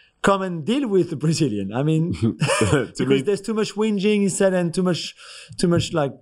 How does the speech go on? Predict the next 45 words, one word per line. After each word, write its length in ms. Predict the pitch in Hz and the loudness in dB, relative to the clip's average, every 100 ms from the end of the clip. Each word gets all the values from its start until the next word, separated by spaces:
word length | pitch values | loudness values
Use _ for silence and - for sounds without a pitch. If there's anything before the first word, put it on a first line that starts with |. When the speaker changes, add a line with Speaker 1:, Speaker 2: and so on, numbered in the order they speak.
| _ _ - | _ _ -14
Speaker 1:
you 200 | 233 151 | -6 -2
know, 180 | 101 - - | -2 -6 -8
theatrical. 640 | - 139 131 113 95 90 - | 0 0 0 -6 -8 -12 -2
Speaker 2:
Yeah, 680 | 110 127 123 117 107 92 67 80 | 2 4 4 4 2 0 -2 0
it, 180 | 117 - _ _ _ _ - | -2 -4 _ _ _ _ -10
I 40 | - | 0
feel 160 | 147 | 2
like 100 | 127 | 4
Neymar's 380 | 117 117 107 98 | 2 2 0 -2
the 60 | 90 | -4
type 220 | 101 92 | -4 -2
of 60 | 90 | -2
guy 200 | 85 85 | -2 -2
who 140 | 90 | -2
you 720 | 92 90 87 87 85 85 78 - | -2 -2 -2 0 0 0 -4 -4
want 440 | 85 90 98 78 | 0 2 2 0
to 80 | 90 | -8
have 240 | - 85 | -4 -4
on 100 | 85 | -4
your 180 | 82 80 - | -4 -6 -6
team, 520 | - 95 85 76 76 | -2 -2 -2 -6 -2
but 100 | - | 0
if 120 | 87 | 0
he's 160 | 85 85 | -2 -2
not 120 | 92 | -2
on 80 | 80 | 0
your 120 | 82 | -4
team 280 | - 90 82 | -2 -2 0
and 100 | 80 | 0
he's 180 | 80 78 | 0 -2
doing 280 | 95 87 85 | -2 0 0
some 200 | 95 85 | 0 0
of 60 | |
these 220 | 82 78 | 0 -2
things, 400 | - 98 80 76 | -2 -2 -2 -4
then 100 | 85 | -4
it 80 | 80 | -2
can 100 | 80 | -2
be 80 | 78 | -2
very, 220 | 73 80 | 0 0
very 180 | 76 76 | 0 -4
frustrating. 680 | - 73 - 71 69 71 71 | -4 -6 -2 -4 -2 -6 -4
I 100 | 80 | -6
think, 340 | - 92 85 87 | -2 -2 -2 -2
um, 460 | 82 80 76 73 | -2 -2 -6 -10